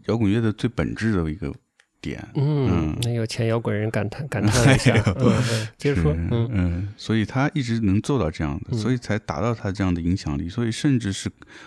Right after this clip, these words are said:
Speaker 1: 我觉得到目前为止，应该是在海外来说，中国乐队最有影响力的还是崔健，我觉得没有别人应该。
Speaker 2: 我说不好听点儿，咱们就是放开点儿说，我觉得发展的趋势逐渐就透出这个身份不同了。
Speaker 1: 嗯。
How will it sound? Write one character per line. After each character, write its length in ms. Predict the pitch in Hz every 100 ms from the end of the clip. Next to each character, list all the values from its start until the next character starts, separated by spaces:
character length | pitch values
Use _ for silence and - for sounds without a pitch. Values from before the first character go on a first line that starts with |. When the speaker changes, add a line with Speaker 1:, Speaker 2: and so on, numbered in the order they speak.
| -
Speaker 1:
我 160 | 92 87
觉 220 | - 90
得 100 | 135
到 140 | 143
目 120 | 131
前 160 | 113 87
为 40 | 98
止， 80 | 90
应 140 | 98
该 140 | 113
是 180 | 123 104
在 300 | - - 107
海 320 | 101 - 76
外 200 | 71 107
来 140 | 87 85
说， 300 | - 87 - - - - _
中 200 | - 123
国 160 | 101 82
乐 120 | 82
队 180 | 90 82
最 220 | - 107
有 120 | 80
影 140 | 73 87
响 160 | 78
力 80 | 78 -
的 100 | 73
还 180 | - 87
是 80 | 95
崔 160 | -
健， 160 | - -
我 100 | 73
觉 80 | 92
得 60 | 92
没 120 | 95
有 80 | 85
别 180 | -
人 100 | 90 - -
应 80 | 82
该。 80 | - _ _
Speaker 2:
我 100 | 120
说 220 | - 135
不 120 | 131 123
好 160 | 117
听 220 | 131 123
点 100 | 113
儿， 200 | 98 104
咱 140 | 117 113
们 120 | 117
就 120 | 117
是 120 | 117
放 220 | 113 - 107
开 160 | 110
点 120 | 101
儿 40 | 98
说， 160 | -
我 60 | 110
觉 100 | 123
得 80 | - _ _
发 300 | - - 196
展 180 | 151 110
的 80 | 113
趋 260 | - 180
势 220 | 175 151
逐 200 | 107 117
渐 160 | 127 170
就 120 | 123
透 260 | 104 - 117
出 180 | - 120
这 80 |
个 80 | 117
身 240 | 110 131 135
份 160 | 127
不 100 | 110
同 260 | 107 - 95
了。 200 | 90 -
Speaker 1:
嗯。 840 | - 104 113 110 110 104 104 98